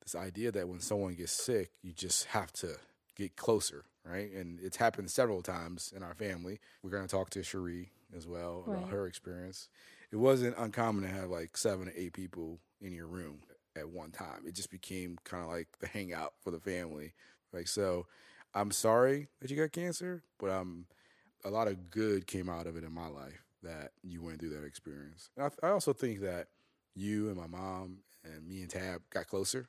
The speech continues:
Speaker 2: Right.
Speaker 1: You just have to, you know? Um, so I, I, the stuff I'm hearing today, I'm just surprised. Some of the stuff I never even heard. I, and I don't understand how you're so,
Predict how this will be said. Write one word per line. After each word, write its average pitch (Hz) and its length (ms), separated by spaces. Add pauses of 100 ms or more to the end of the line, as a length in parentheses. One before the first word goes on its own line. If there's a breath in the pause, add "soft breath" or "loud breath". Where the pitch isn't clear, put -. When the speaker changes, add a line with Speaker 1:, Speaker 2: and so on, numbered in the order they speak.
(140)
Speaker 2:
Right. 190 280
Speaker 1:
You 101 60
just 95 220 (120)
have - 220
to, 127 200 (1000 loud breath)
you 120 120
know? 131 220 (400 soft breath)
Um, 90 600 (320)
so 87 320
I, 98 240 (120)
I, 101 460 (400)
the - 80
stuff 135 220
I'm 127 100
hearing 120 220
today, 98 220
I'm 98 140
just 92 180
surprised. 92 500
Some - 160
of 117 60
the - 40
stuff 95 140
I 101 40
never 98 220
even 95 140
heard. 101 340 (960 soft breath)
I, 92 180
and 101 100
I 104 80
don't 110 280
understand 104 460
how 95 60
you're 95 260
so, 98 680